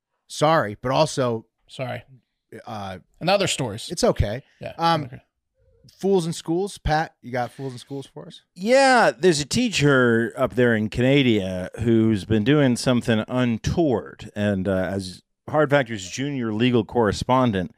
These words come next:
Speaker 1: Mm.
Speaker 3: this kinda crosses both streams. Wes is off tonight. I'm on.
Speaker 1: Yes.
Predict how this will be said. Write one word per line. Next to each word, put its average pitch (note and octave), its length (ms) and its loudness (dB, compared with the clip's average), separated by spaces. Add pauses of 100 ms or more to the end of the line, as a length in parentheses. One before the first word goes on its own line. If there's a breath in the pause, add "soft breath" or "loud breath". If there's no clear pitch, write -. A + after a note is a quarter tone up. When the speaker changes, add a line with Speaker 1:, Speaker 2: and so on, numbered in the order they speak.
(160)
Speaker 1:
Mm. A#2+ 380 -16
Speaker 3:
this C3+ 120 -10
kinda G#3+ 200 0
crosses D3 840 2 (640)
both A#2+ 680 2
streams. F2 720 -8
Wes G#2 360 0
is G2+ 100 -2
off A2+ 260 4
tonight. B2 440 2 (260)
I'm A2+ 260 4
on. B2 260 4
Speaker 1:
Yes. - 260 -16